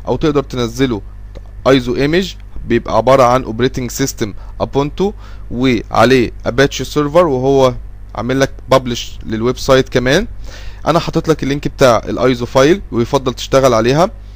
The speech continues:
بتروح على نسخة الفي ام وير بتاعتك او الفيرجوال بوكس او الفيرجوال بي سي وات ايفر انت شغال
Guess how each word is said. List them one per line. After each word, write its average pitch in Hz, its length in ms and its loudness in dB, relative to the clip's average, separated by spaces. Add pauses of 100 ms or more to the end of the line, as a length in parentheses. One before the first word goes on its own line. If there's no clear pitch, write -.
(200)
بتروح 139 500 -2
على 123 140 2
نسخة 135 300 -8
الفي 120 240 -2
ام 120 120 -4
وير 123 160 0
بتاعتك 127 640 2 (200)
او 113 100 2
الفيرجوال 120 480 0
بوكس - 520 -2 (140)
او 101 80 0
الفيرجوال 113 440 -2
بي 104 100 -6
سي - 140 -4
وات 117 180 0
ايفر 117 260 0
انت 113 160 -8
شغال 107 500 -2